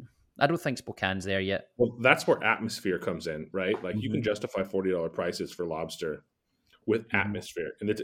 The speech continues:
Speaker 2: a cool atmosphere, but it's not the right atmosphere for forty dollar lobster <laughs> rolls.
Speaker 1: A lobster roll and a pla-, uh, uh, sorry, a, a paper, I don't even know what you call it, the things that, like,
Speaker 2: Like a
Speaker 1: hot
Speaker 2: boat.
Speaker 1: dogs come in. Yeah.
Speaker 2: Yeah, the boat, yeah. This,
Speaker 1: So
Speaker 2: this is a little serving thing.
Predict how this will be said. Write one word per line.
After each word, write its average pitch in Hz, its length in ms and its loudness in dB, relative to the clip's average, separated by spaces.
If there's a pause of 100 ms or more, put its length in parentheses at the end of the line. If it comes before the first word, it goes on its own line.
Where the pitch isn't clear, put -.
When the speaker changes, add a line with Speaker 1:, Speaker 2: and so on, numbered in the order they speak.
Speaker 2:
a - 60 -6
cool 143 260 2
atmosphere, 110 420 0
but 87 140 0
it's 95 120 -8
not 107 180 -2
the 104 80 0
right 90 200 0
atmosphere 82 540 -6
for - 120 -10
forty 85 280 -4
dollar 73 180 -4
lobster - 420 -8
<laughs> - 80 -8
rolls. - 580 -8 (220)
Speaker 1:
A 113 60 -2
lobster 123 520 6
roll 113 320 6
and 107 80 4
a 101 60 4
pla-, 110 360 0
uh, - 60 2
uh, 113 300 6
sorry, 110 280 2
a, 98 180 2
a - 60 -6
paper, 123 580 4 (1400)
I 113 140 4
don't 110 140 2
even 107 180 0
know 107 80 0
what 104 140 -2
you 95 80 -10
call 101 300 4
it, - 60 -2
the 92 60 -14
things 117 300 0
that, - 120 0
like, 98 220 0
Speaker 2:
Like 92 100 4
a 85 40 0
Speaker 1:
hot 110 160 6
Speaker 2:
boat. 92 80 10
Speaker 1:
dogs 98 240 8 (100)
come 110 140 4
in. 104 220 0 (160)
Yeah. 107 220 6
Speaker 2:
Yeah, 104 240 8
the 85 100 2
boat, 85 420 2
yeah. 85 260 -4 (560)
This, 98 120 -14 (100)
Speaker 1:
So - 160 -12
Speaker 2:
this 95 160 -8
is - 60 -8
a 87 40 -4
little 85 160 0
serving 85 420 -2
thing. 82 240 -6